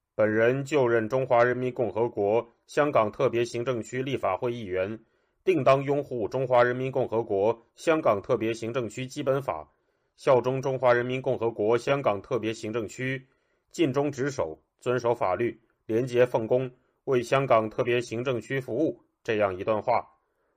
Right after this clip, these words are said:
二零零四年，香港高等法院裁定，立法会议员在进行就职宣誓时需宣读完整誓词。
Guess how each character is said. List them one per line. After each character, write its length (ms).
二 180
零 160
零 160
四 180
年， 320
香 260
港 180
高 160
等 140
法 160
院 160
裁 220
定， 240
立 140
法 180
会 180
议 100
员 280
在 160
进 180
行 220
就 180
职 160
宣 200
誓 220
时 380
需 260
宣 240
读 220
完 200
整 200
誓 160
词。 380